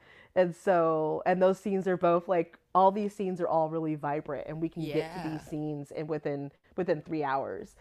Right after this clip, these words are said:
Speaker 1: uh,
Speaker 2: Yeah.
Speaker 1: which is pretty amazing. And how we all show up for each other and, like, and work in each other's cities and things like that is amazing. The Pacific Northwest is, um, like,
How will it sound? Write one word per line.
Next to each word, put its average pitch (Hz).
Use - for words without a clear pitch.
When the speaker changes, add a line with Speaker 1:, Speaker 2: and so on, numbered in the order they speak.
Speaker 1:
uh, 147
Speaker 2:
Yeah. 147
Speaker 1:
which 160
is 165
pretty 185
amazing. 151
And 147
how 170
we 180
all 160
show 180
up 160
for 185
each 180
other 156
and, 151
like, 143
and 151
work 147
in 170
each 156
other's 143
cities 151
and 143
things 147
like 143
that 135
is 135
amazing. 139
The 160
Pacific 214
Northwest 160
is, 143
um, 139
like, 160